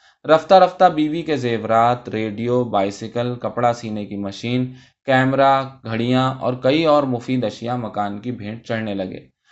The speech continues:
اس کے پاس نایاب کتابوں، قلمی تصویروں اور پرانے بادشاہوں کے سکوں کا بہت نادر ذخیرہ تھا۔ وہ سب کوڑیوں کے مول بک گیا۔ اس کی آدھی سے زیادہ تنخواہ مکان کی تعمیر میں اٹھ جاتی۔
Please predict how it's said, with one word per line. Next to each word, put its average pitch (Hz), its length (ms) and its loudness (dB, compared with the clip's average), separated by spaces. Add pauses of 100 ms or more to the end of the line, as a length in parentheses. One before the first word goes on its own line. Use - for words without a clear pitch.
(240)
اس 151 140 -6
کے 196 120 2
پاس 190 320 4
نایاب 143 440 0
کتابوں، 110 540 -2
قلمی 123 360 0
تصویروں 107 640 -8
اور 127 80 -4
پرانے 120 420 -4
بادشاہوں 110 640 -4
کے 127 100 -8
سکوں 113 440 -10
کا 123 140 -2
بہت 120 360 -6
نادر 110 320 -2
ذخیرہ 110 540 -2
تھا۔ 113 200 -14 (520)
وہ 165 100 0
سب 190 280 4
کوڑیوں 139 420 4
کے 147 100 -2
مول 117 300 -2
بک 98 220 -8
گیا۔ 95 200 -10 (440)
اس 151 140 -8
کی 175 120 2
آدھی 156 260 6
سے 165 140 -6
زیادہ 139 460 0
تنخواہ 120 380 -2
مکان 113 440 -4
کی 123 100 -10
تعمیر 98 440 -8
میں 107 140 -8
اٹھ 120 220 -4
جاتی۔ 110 360 -2